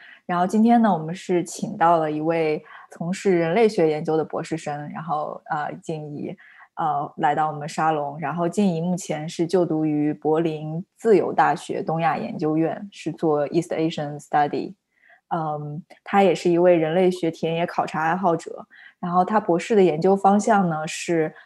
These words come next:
社会与文化人类学、中国朝鲜族的跨国流动与归属感。然后本期沙龙呢，静怡将会给我们先介绍什么是人类学，以及什么是人类学田野调查。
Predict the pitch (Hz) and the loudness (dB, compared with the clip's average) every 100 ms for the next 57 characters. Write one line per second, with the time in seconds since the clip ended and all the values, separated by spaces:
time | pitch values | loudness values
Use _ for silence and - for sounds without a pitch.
0 | - - 202 196 170 156 185 202 175 156 | -6 2 6 6 4 2 -2 0 0 0
1 | 185 185 180 156 - - _ _ _ - | -2 -2 -2 -4 -4 -8 _ _ _ 0
2 | 208 196 180 180 - 180 202 185 - 156 | 4 6 6 4 0 0 -2 -4 -4 -2
3 | 151 - 202 170 165 - 180 185 165 151 | -2 0 0 2 2 0 0 0 -2 -2
4 | 165 202 214 156 151 - _ _ _ _ | 2 2 2 -4 -6 -10 _ _ _ _
5 | _ _ _ _ _ _ 185 202 202 165 | _ _ _ _ _ _ 2 2 2 -2
6 | 208 - 220 226 214 180 165 170 170 196 | -4 -4 0 4 4 2 0 -2 0 -2
7 | 175 202 190 196 180 170 175 - - - | -2 0 0 0 -2 0 -2 -4 -10 -14
8 | - 202 202 190 190 170 180 208 185 208 | 0 2 4 2 2 0 -2 -8 -4 -2
9 | 151 175 175 - - 123 190 156 160 - | -2 -2 -4 -6 -6 -6 -6 -6 -6 -6
10 | 165 - 151 180 185 165 - 156 - 156 | -8 -6 -4 -4 -4 -6 -6 -6 -2 -4
11 | - - - | -4 -8 -8